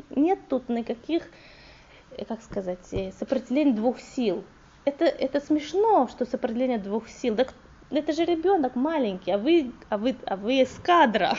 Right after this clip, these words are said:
<laughs> Вы эскадра, вы, вы колоссальное человеческое существо, вы взрослый человек.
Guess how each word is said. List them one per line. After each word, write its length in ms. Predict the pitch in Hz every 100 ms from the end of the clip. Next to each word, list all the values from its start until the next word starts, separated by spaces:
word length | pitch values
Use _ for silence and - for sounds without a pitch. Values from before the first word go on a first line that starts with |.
| -
<laughs> 1160 | 277 320 226 285 285 - - - 480 381 -
Вы 340 | 349 285 269 320
эскадра, 720 | 349 - 415 508 427 277 233
вы, 280 | 226 285 - -
вы 240 | 226 226
колоссальное 720 | - 285 262 - 302 349 359
человеческое 640 | 349 277 240 285 339 - 294
существо, 800 | 277 277 285 294 - 254 302 359
вы 240 | 208 214
взрослый 580 | 208 202 285 339 339 311
человек. 680 | 311 254 262 277 320 262 180